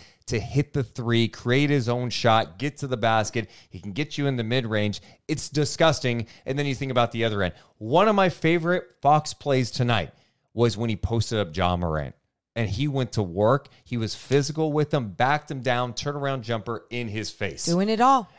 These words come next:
Speaker 1: And I think De'Aaron, you know, look, I think he gets up for some of these matchups too, because look, he's heard the noise over the years. He's heard that Ja Morant get
Speaker 2: Yep.
Speaker 1: a lot of love. Go around the league, name a guard.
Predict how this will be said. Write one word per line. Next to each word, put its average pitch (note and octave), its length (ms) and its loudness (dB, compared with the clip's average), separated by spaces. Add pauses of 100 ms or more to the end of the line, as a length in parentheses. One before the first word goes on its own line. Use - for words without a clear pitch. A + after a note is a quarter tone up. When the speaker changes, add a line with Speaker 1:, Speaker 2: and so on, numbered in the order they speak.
Speaker 1:
And D#3+ 320 2 (300)
I F3 80 4
think F#3+ 180 0
De'Aaron, F3+ 400 0 (140)
you C#3 120 -4
know, E3 200 0 (180)
look, - 260 -6 (520)
I E3 100 0
think G#3 220 -2
he A3+ 80 -8
gets A3+ 200 -2
up G#3 200 0
for F#3 80 -2
some F3 160 -2
of D#3 80 -2
these D3+ 100 -2
matchups D3 540 -2
too, D3 300 2
because C3+ 340 0 (160)
look, D3 260 -8
he's G3 240 -8
heard B3+ 160 -6
the A3+ 80 -4
noise C3+ 340 2
over G#2+ 120 0
the G2+ 80 2
years. G2 480 2 (260)
He's G3 140 -12
heard A#3 100 -6
that G3 240 -16
Ja D3+ 220 2
Morant D#3 340 -2
get D#3 100 -4
Speaker 2:
Yep. G3+ 160 6
Speaker 1:
a - 20 2
lot C#3 200 2
of C#3 80 0
love. A#2+ 400 0 (320)
Go G#3 160 4
around A3 380 6
the G#3 80 2
league, F#3 260 4
name D#3 260 2
a F#3+ 60 2
guard. D#3+ 380 6